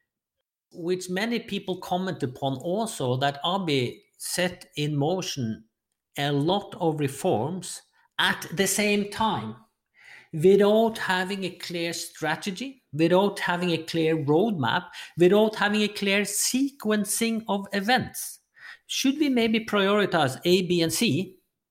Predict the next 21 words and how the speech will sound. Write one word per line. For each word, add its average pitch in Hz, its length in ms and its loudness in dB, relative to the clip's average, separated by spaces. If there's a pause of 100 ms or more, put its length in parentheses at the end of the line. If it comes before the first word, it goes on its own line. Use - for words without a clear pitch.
(100)
before 151 640 2 (560)
we 143 100 -2
start 139 500 0 (440)
Z, 113 380 -2 (460)
X, 135 240 -2
and 120 140 2
Y? 131 440 0 (1200)
Everything 208 380 0
was 190 180 2
kind 190 180 0
of 165 100 0
thrown 196 520 0
in 165 260 0
the 143 220 4
same 175 340 0
pile 175 480 0
and 151 300 0
let's 175 200 2
run 151 280 2
with 107 100 -2
it. - 220 -14